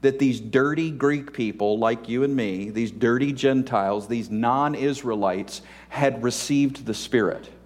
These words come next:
They were already saved. They had heard the gospel and believed it. They had received the Spirit just as we have, he says.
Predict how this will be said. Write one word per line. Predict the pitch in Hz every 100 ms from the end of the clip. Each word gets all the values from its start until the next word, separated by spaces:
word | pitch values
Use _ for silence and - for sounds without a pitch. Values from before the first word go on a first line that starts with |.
| - - - - - - -
They | 143
were | 151 127
already | 139 147 143 139
saved. | - 143 120 104 110
They | 120
had | 110
heard | 147 165 147
the |
gospel | 131 135 135 - 147 131
and | 113
believed | 117 131 131
it. | 117 -
They | 135 143
had | 139 123 110
received | 113 - - 220 208 -
the | 175
Spirit | 175 - 156 123 123 - - -
just | 165 175 180
as | 139
we | 127 143 135
have, | 123 87 - - -
he | 101
says. | - 69 -